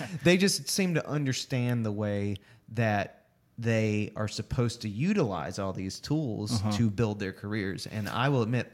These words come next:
Speaker 2: I don't get it. I don't understand how to do it.
Speaker 1: Yeah, dude. Um, that com-, that i-, is just right along with that whole, like, everyone's got access now type of
Speaker 2: Mm-hmm.
Speaker 1: thing, is that the University of YouTube is free, and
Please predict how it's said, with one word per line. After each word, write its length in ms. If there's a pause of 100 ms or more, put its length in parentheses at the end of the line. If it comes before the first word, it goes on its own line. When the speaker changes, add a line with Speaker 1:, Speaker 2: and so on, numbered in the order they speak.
Speaker 2:
I 120
don't 320 (240)
get 160
it. 240
I 80
don't 240
understand 560
how 100
to 80
do 160
it. 180
Speaker 1:
Yeah, 300
dude. 400
Um, 480 (400)
that 300
com-, 320
that 240
i-, 80 (120)
is 200
just 320 (100)
right 220
along 320
with 160
that 140
whole, 200
like, 320 (140)
everyone's 380
got 120
access 480
now 380
type 220
of 100
Speaker 2:
Mm-hmm. 100
Speaker 1:
thing, 300
is 340 (120)
that 340
the 100
University 680
of 60
YouTube 460
is 140
free, 540 (420)
and 540